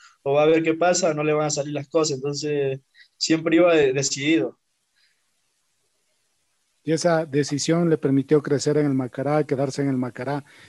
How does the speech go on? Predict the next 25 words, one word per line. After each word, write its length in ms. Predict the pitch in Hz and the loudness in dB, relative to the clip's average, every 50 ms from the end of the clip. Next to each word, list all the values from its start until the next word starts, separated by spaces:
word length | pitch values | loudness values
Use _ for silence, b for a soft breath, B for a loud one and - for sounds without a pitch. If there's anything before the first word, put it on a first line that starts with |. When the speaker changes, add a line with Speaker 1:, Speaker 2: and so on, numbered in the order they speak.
| B B B | B B B
Speaker 2:
Eh, 180 | 139 135 135 | -4 -4 -2
¿cómo 240 | - - 196 233 254 | 0 2 4 4 4
fue 220 | 254 - 240 214 | 6 6 6 6
el, 180 | 190 160 160 208 - | 6 4 2 0 0
el 120 | 160 139 | -2 -2
resto 320 | 131 156 156 139 - 165 156 | 2 2 0 2 2 0 0
de 60 | 139 | 2
la 80 | 127 | 0
historia 460 | 135 - - - 160 151 143 147 135 123 | -2 -4 0 0 2 2 2 2 0 -2
con, 580 | - 135 131 127 127 123 120 120 117 117 135 _ - | -4 -2 -2 0 0 0 -2 -2 -4 -6 -10 _ -10
con, 320 | - 123 123 120 117 113 | -8 -6 -4 -4 -4 -6
con 240 | 107 - 131 131 127 | -4 -4 -2 -2 -2
el 80 | 123 117 | -2 -2
Macará? 420 | 120 117 - - 107 107 92 _ _ _ _ _ _ _ _ _ _ _ _ _ _ _ _ _ _ _ _ _ _ - | -4 -6 -6 -10 -14 -14 -16 _ _ _ _ _ _ _ _ _ _ _ _ _ _ _ _ _ _ _ _ _ _ -8
Speaker 1:
Bueno, 400 | 165 180 208 185 160 143 135 - | -6 -4 -4 -4 -4 -6 -8 -10
eh, 240 | - 143 143 139 135 | -8 -4 -4 -2 0
ahí 160 | 135 139 147 | -2 -2 -2
estuve 400 | 151 147 - 151 160 160 165 160 | -4 -6 -6 -4 0 0 2 0
sub 160 | 156 - 147 147 | 0 -2 -6 -8
dieciséis 460 | 147 147 143 143 - - 151 156 151 | -8 -8 -8 -8 -2 -2 -2 -2 -2
con 160 | 151 143 139 | -6 -10 -10
el 80 | 135 - | -12 -14
profesor 560 | - - 123 - - - - 143 147 143 135 | -14 -18 -18 -14 -8 -2 0 0 2 2 2
Hernán 340 | 131 127 127 131 139 143 135 | 0 0 0 -4 -6 -4 -2
Reynoso, 560 | 131 131 131 135 147 156 151 202 208 202 | -2 -2 -2 -2 -2 -2 -2 -2 -4 -6